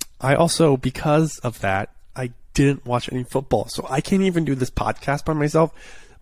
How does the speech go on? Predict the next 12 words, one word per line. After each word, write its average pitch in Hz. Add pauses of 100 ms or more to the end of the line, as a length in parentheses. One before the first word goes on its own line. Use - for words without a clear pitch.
(120)
but - (380)
we 156
like 185
things 156
spicy 131
here, 151
so 151
we're 135
gonna 131
see 131
what 123
happens. -